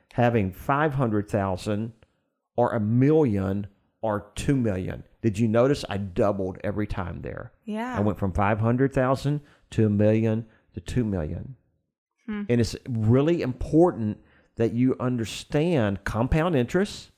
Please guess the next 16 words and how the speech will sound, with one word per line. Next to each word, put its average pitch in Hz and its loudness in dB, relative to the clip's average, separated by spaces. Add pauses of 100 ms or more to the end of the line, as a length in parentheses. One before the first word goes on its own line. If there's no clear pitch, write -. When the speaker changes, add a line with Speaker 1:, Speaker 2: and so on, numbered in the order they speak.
(920)
Speaker 1:
or - -6
compounding 139 0
returns 104 -2 (300)
and 117 -2
how 107 0
the 104 0
Rule 110 2
seventy-two 127 0
works 147 0
with 107 -4
it. - -4 (160)
They 110 0
go 104 2
hand 120 -2 (400)
in 104 -6
hand 101 -4